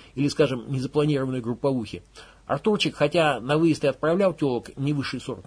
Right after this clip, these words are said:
но всё ж таки, э, своих кобыл берёг. Зашёл, осмотрелся, привёл шмару.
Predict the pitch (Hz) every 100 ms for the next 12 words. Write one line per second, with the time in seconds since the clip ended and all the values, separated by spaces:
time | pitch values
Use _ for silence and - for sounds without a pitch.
0 | - 117 120 160 - 127 127 87 69 78
1 | 107 131 127 - 127 131 113 123 87 -
2 | _ - - - - _ _ _ - 110
3 | 135 240 226 165 151 139 202 185 143 117
4 | - - - _ - 135 151 170 - 123
5 | 117